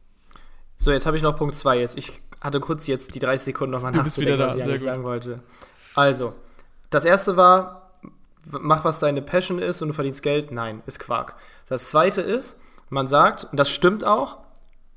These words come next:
Speaker 1: egal was du anfängst, zieh es durch. So, das habe ich mir zu Herzen genommen, als ich versucht habe, mich selbstständig zu machen.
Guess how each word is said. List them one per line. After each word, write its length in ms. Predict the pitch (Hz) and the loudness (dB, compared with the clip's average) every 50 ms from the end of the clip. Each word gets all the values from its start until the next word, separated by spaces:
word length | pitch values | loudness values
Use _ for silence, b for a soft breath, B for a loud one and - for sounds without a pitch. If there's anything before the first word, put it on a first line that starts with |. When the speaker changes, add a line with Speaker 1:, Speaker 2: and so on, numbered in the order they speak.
| - - - | -20 -8 -4
Speaker 1:
egal 320 | - 139 143 156 202 208 | -2 2 4 4 6 6
was 160 | 208 208 - - | 4 2 0 -2
du 80 | 135 | 0
anfängst, 600 | - 160 165 180 180 - 196 185 202 214 - - - - - - - | 4 4 4 4 2 0 0 -2 -2 -2 -6 -12 -16 -20 -20 -18 -10
zieh 380 | - - - - - 196 190 180 | -6 -4 -2 -2 -2 0 0 0
es 180 | 165 143 143 | 0 0 -2
durch. 420 | 135 143 131 120 113 117 - - - b b b b b b b b b b b b b b b b b b | 0 0 0 0 -2 -6 -10 -16 -20 b b b b b b b b b b b b b b b b b b
So, 380 | b - 151 139 120 - - - - | b 0 2 2 2 0 -4 -4 0
das 340 | - 175 196 - - - - - - - - - - | 2 2 2 2 -2 -8 -12 -16 -20 -20 -20 -20 -8
habe 200 | - - 156 160 | -4 -2 0 0
ich 100 | 165 - | 0 0
mir 80 | 170 156 | -2 -2
zu 140 | 151 151 143 | 0 0 0
Herzen 260 | 175 202 - 202 180 | 0 0 0 -2 -2
genommen, 300 | 165 160 180 220 247 - | 0 2 0 0 0 0
als 160 | 147 135 - | -2 -2 -2
ich 60 | - - | -4 -6
versucht 220 | 147 131 135 131 | -4 -4 -2 -2
habe, 100 | 131 123 | -4 -4
mich 100 | 127 120 | -2 -2
selbstständig 380 | - 135 131 - - 120 120 - | -2 -2 -2 -2 -6 -8 -8 -10
zu 100 | - 127 | -10 -8
machen. 420 | 123 120 117 - 160 180 208 B | -6 -6 -4 -4 -6 -6 -8 B